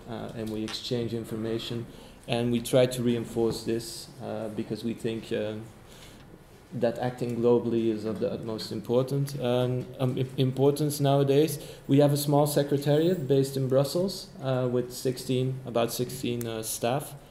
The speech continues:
and we work on the following issues. Um, well, this is actually, um,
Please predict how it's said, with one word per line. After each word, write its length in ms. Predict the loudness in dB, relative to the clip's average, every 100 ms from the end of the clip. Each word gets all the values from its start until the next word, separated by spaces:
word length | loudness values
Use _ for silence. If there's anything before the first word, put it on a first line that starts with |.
| -20 -20 -10 -2
and 280 | 0 2
we 200 | 2 4
work 320 | 4 4 4 0
on 420 | -2 -4 -6 -8 -14 -20 -20 -10 -2
the 220 | 0 0 0
following 480 | 2 2 2 2
issues. 580 | 0 0 4 4 2 -2 -12 -20 -20 -18 2
Um, 640 | 6 8 8 6 6 2 -2 -8 -12 -14 -18 -2
well, 360 | 6 6 6 -4 -14 -18 -20 -20 -20 -2
this 200 | 0 2
is 80 | 4
actually, 720 | 4 4 4 8 10 10 6 0 -8 2
um, 720 | 4 6 6 6 6 4